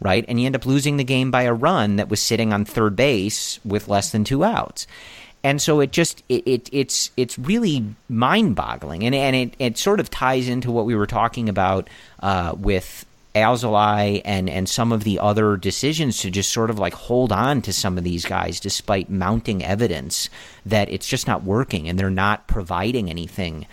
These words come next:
to you. I just don't get what they're doing here. Um, you know, like you mentioned, they keep using him as a pinch runner. If you go to Baseball Savant and look at the Statcast numbers,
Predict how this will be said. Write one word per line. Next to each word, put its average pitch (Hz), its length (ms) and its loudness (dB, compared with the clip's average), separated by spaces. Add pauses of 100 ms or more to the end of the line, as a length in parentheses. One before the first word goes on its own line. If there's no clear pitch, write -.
(460)
to 110 220 2
you. 87 360 0 (800)
I 123 100 0
just 135 180 0
don't 135 240 0
get 117 360 2 (280)
what 110 280 0
they're 98 140 0
doing 104 400 0
here. - 460 -10
Um, 87 720 0
you 113 120 0
know, 101 120 0
like 107 260 0
you 113 80 0
mentioned, 104 400 -2
they 85 60 -6
keep 139 200 -6
using 135 360 0
him 113 100 2
as 101 140 -2
a 95 40 -6
pinch - 300 -2
runner. 107 260 -2
If 80 140 -8
you 101 80 -2
go 123 140 0
to 160 80 2
Baseball 113 500 0
Savant 98 520 0
and 82 100 -8
look 98 140 -2
at - 80 -8
the 90 60 -6
Statcast 104 720 0
numbers, 71 400 -6